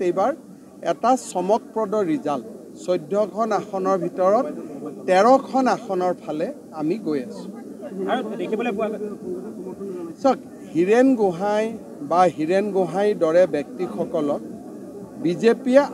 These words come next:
Speaker 1: আৰবান নক্সাল বুলি কয়। তেওঁলোকে এনাৰ্কি বিচাৰে, এনাৰ্কি মানে নৈৰাজ্যবাদ বিচাৰে, শৃংখলিত সমাজখন তেওঁলোকে নিবিচাৰে। আজি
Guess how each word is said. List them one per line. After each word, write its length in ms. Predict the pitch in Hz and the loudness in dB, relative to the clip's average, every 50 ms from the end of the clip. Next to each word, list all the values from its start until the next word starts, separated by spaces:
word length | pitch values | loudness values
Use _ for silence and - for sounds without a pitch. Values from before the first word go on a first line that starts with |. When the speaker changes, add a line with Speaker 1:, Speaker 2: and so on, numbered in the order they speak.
| 156 175 | 6 6
Speaker 1:
আৰবান 300 | 185 202 196 190 240 262 262 240 | 8 8 8 8 8 8 8 6
নক্সাল 420 | 202 185 - - - - 202 190 180 | 4 2 0 -2 -4 0 2 2 2
বুলি 220 | 160 156 143 131 - | 2 0 -2 -2 -4
কয়। 160 | - - - - - - - 214 202 170 - - - - - - - - - - - - - - - - | -6 -8 -10 -12 -12 -12 -12 -12 -12 -12 -14 -14 -14 -16 -14 -14 -14 -14 -14 -14 -12 -12 -10 -10 -6 0
তেওঁলোকে 560 | 196 202 208 220 240 240 254 247 - - 262 269 277 - - 160 | 2 6 6 6 6 6 4 4 6 6 4 4 4 2 -2 0
এনাৰ্কি 440 | 160 170 175 190 202 202 - - 240 233 | 0 2 4 4 2 2 0 -2 -4 -2
বিচাৰে, 440 | 220 233 202 - - 226 226 233 247 - - 202 208 - - - - - - - - - - - - - - - - - - 170 | -2 -2 -2 0 0 0 0 -2 -4 -6 -8 -10 -10 -12 -12 -12 -12 -12 -12 -12 -12 -14 -14 -14 -14 -14 -14 -14 -14 -6 -2 0
এনাৰ্কি 400 | 180 190 196 208 220 214 233 240 233 | 2 4 4 4 4 2 0 -2 0
মানে 200 | 233 247 269 320 320 269 190 | 2 2 2 4 2 4 4
নৈৰাজ্যবাদ 680 | 170 185 190 196 208 202 180 156 151 196 185 170 170 160 143 135 | 6 6 8 8 8 8 6 4 4 4 6 6 6 2 2 -2
বিচাৰে, 340 | 139 120 - - 139 131 135 - - - - - - - - - - - - - - - - - - - - - - | -6 -6 -6 -8 -10 -8 -8 -10 -12 -12 -12 -12 -10 -10 -10 -12 -12 -12 -14 -16 -16 -16 -14 -14 -12 -12 -12 -12 -8
শৃংখলিত 680 | - 220 240 247 254 254 - - 247 269 269 277 262 - 277 262 - - | -2 2 4 6 6 6 6 8 8 10 10 8 6 6 6 6 6 4
সমাজখন 540 | 214 190 196 208 226 214 - - - 226 220 202 - | 0 0 2 2 0 0 -2 -4 -4 -4 -4 -2 -4
তেওঁলোকে 420 | 214 196 196 196 196 196 196 254 262 | 0 0 2 2 0 0 0 0 0
নিবিচাৰে। 600 | 240 185 160 156 156 175 147 - - 135 127 131 127 - - - - - - - - - - - - - - 175 | 2 2 0 0 0 -4 -6 -6 -10 -12 -12 -12 -14 -14 -16 -16 -16 -18 -18 -18 -18 -18 -18 -18 -16 -6 0 0
আজি 220 | 190 180 185 254 | 0 2 4 4